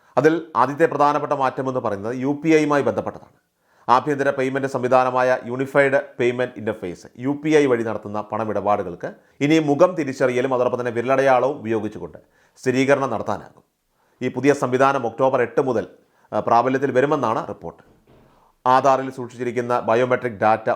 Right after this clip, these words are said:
ഉപയോഗിച്ചായിരിക്കും തിരിച്ചറിയൽ പ്രക്രിയ നടത്തുക. നിലവിൽ സംഖ്യാത്മകമായ പിൻ ഉപയോഗിച്ചാണ് യു പി ഐ ഇടപാടുകളൊക്കെ തന്നെ സ്ഥിരീകരിക്കുന്നത്. ഇതിന് പകരമായ വലിയ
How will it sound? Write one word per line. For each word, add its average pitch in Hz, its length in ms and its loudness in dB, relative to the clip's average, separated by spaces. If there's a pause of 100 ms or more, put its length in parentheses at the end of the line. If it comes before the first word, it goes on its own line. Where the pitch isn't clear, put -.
(100)
ഉപയോഗിച്ചായിരിക്കും 107 720 -2
തിരിച്ചറിയൽ 110 440 -4
പ്രക്രിയ 107 400 -6
നടത്തുക. - 280 -18 (640)
നിലവിൽ 117 240 2 (360)
സംഖ്യാത്മകമായ 123 680 0 (100)
പിൻ 127 240 -4
ഉപയോഗിച്ചാണ് 127 600 0 (100)
യു 107 120 -6
പി 113 160 -4
ഐ 110 40 -4 (180)
ഇടപാടുകളൊക്കെ 104 560 -2
തന്നെ 107 220 -6
സ്ഥിരീകരിക്കുന്നത്. 120 680 -4 (480)
ഇതിന് 156 180 4
പകരമായ 151 380 4 (160)
വലിയ 160 180 2